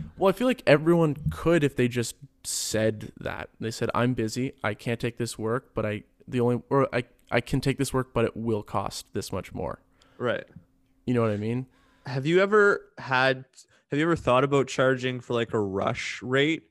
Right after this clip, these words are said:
Speaker 2: if the deadline is super close and you already have stuff on the go?
Speaker 1: To be honest, no one's really been like, "I need this turned around, like, A S A P." It's usually, like,
Speaker 2: Right.
Speaker 1: a very loose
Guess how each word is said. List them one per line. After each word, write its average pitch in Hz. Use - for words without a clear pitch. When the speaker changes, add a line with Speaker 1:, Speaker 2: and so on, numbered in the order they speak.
Speaker 2:
if 117
the 117
deadline 110
is 107
super 110
close -
and 113
you 110
already 110
have 107
stuff 110
on 107
the 101
go? 98
Speaker 1:
To -
be 143
honest, 156
no 135
one's 156
really 135
been 127
like, 113
"I -
need 123
this 110
turned 113
around, 92
like, 87
A 120
S 113
A 104
P." 92
It's 87
usually, 147
like, 117
Speaker 2:
Right. 95
Speaker 1:
a 117
very 127
loose 113